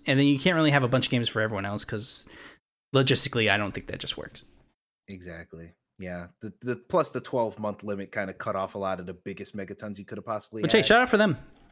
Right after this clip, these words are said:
Speaker 1: They didn't have to
Speaker 2: Yeah.
Speaker 1: do that. That was
Speaker 2: Yeah.
Speaker 1: primarily, I'm assuming, through feedback. Uh, I'm, I fucking shit on all over them when they did that gameplay showcase
Speaker 2: Mm.
Speaker 1: in, like, last August or something, where it was not gameplay at all. So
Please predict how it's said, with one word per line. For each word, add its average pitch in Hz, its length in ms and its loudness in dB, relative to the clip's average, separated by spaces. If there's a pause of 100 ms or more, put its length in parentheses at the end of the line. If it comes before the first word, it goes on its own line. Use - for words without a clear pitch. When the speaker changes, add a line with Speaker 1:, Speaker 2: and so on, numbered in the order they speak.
(120)
Speaker 1:
They 139 100 8
didn't 202 120 6
have 202 140 6
to 196 60 4
Speaker 2:
Yeah. 147 40 6
Speaker 1:
do 185 120 8
that. 131 220 2 (360)
That 131 120 8
was 135 280 6 (120)
Speaker 2:
Yeah. 233 100 -8
Speaker 1:
primarily, 160 560 6
I'm 151 200 6
assuming, 196 320 4
through 120 200 0
feedback. - 960 4
Uh, 131 460 6
I'm, 123 340 4
I 127 320 6
fucking 131 320 4
shit - 260 6
on 135 180 6
all 123 320 6
over 131 160 4
them 113 160 4
when 110 80 2
they 117 80 2
did 120 160 0
that 113 140 4
gameplay 131 720 6 (840)
showcase 165 600 6
Speaker 2:
Mm. 127 60 4
Speaker 1:
in, 123 100 6
like, 120 220 4
last 127 280 4
August 131 340 6
or 165 40 2
something, 170 340 4 (600)
where 127 180 6
it 127 40 6
was 123 260 4 (140)
not 127 320 6
gameplay 208 380 6 (240)
at 131 100 6
all. 226 220 6 (200)
So 123 380 4